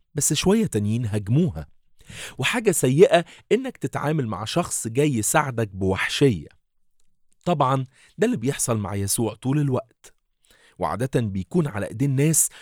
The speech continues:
ما عندهاش أي فكرة إنهم بيعملوا كده، ناس قريبة من يسوع وعارفين حاجات كتير عنه. خلوني أشرح الموضوع ده.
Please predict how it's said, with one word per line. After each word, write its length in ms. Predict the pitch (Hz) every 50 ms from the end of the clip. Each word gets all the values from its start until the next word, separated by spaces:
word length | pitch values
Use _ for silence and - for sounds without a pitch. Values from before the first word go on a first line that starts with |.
| - -
ما 80 | 131 135
عندهاش 560 | 117 139 143 139 139 151 185 208 190 - - _ _ -
أي 220 | 180 226 247 254 220
فكرة 460 | - - 160 156 - 139 135 147 143 - - - -
إنهم 280 | 123 127 131 127 120 110
بيعملوا 400 | 107 107 - - 120 139 156 151 -
كده، 280 | - 143 87 - - _ _ _ _ _ _ _ _ _ -
ناس 240 | 202 220 208 - - - -
قريبة 480 | 139 143 156 151 156 175 233 240 240 220
من 160 | 175 147 123
يسوع 500 | 110 110 - - - 104 73 57 - - _ _ _ _ _ _ -
وعارفين 460 | 139 127 143 156 135 - 196 208 202
حاجات 340 | 185 - 135 117 151 156 -
كتير 300 | - 135 - 156 156 143
عنه. 420 | 113 - 101 87 76 - 60 - - _ _ _ _ _ _ _ _ _ _ _ _ _ _ _ - _ -
خلوني 420 | - - 180 196 262 302 - - 117
أشرح 280 | 120 - 107 98 -
الموضوع 380 | 113 101 98 92 90 92 87 -
ده. 200 | 62 - -